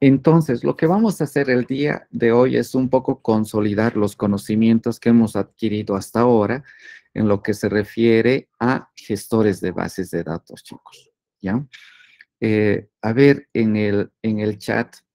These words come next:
¿cuáles son los gestores de bases de datos que tú conoces, que de alguna forma has tenido contacto?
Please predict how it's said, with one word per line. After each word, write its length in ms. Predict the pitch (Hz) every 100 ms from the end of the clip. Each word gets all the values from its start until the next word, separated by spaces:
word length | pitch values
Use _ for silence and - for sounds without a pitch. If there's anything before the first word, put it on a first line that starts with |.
| _ _ _ _ _ _ _ _ _ _ _ _
¿cuáles 320 | 147 180 170
son 200 | - 147
los 160 | 123 -
gestores 500 | 113 - 127 120 101
de 140 | 98
bases 340 | 95 107 110 101
de 120 | 98
datos 420 | 95 98 117 -
que 160 | - 113
tú 180 | 151
conoces, 680 | - 113 98 90 - - _ _ _ _ _ _ _
que 100 | 123
de 120 | 117
alguna 320 | 131 151 151 135
forma 320 | 131 127 123
has 100 | 120
tenido 300 | 107 101 95
contacto? 600 | 90 90 92 82 _